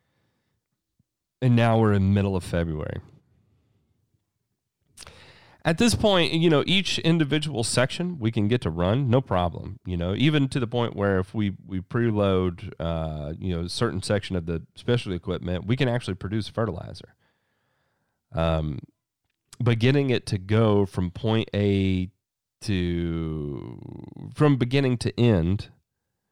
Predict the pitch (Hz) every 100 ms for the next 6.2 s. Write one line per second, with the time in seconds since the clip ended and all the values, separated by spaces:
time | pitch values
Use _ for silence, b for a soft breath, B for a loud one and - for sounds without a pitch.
0 | _ _ _ - 82 80 76 80 - -
1 | - 90 101 131 101 87 95 - 95 107
2 | 101 101 - - 101 95 98 90 - 104
3 | 95 113 92 90 - 92 85 87 104 92
4 | 90 85 85 90 95 110 90 80 90 78
5 | - 101 101 - 76 76 - 92 - 87
6 | 82